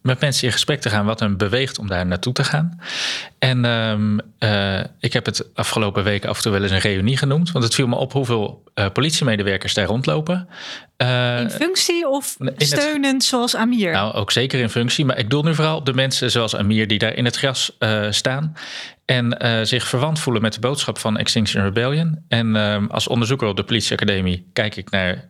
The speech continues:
Speaker 1: eh, menselijke processen in het politievak. Dus zodra, eh, het persoonlijke overtuigingen gaan schuren met de functie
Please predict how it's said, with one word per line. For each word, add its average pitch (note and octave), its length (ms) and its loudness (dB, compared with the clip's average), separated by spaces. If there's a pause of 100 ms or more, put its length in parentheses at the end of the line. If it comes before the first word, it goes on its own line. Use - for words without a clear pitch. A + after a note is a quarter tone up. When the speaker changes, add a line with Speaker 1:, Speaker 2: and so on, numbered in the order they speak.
Speaker 1:
eh, F2 360 0
menselijke G#2+ 480 0
processen B2+ 520 0
in C3+ 80 0
het C#3 120 0
politievak. D3 640 0
Dus A2 140 0
zodra, A2 480 0 (640)
eh, F2+ 320 0 (120)
het - 220 -4 (420)
persoonlijke B2+ 440 0
overtuigingen G2+ 680 -2
gaan F#2 200 0
schuren G#2+ 440 0
met F2+ 120 0
de - 60 -6
functie D#3 560 0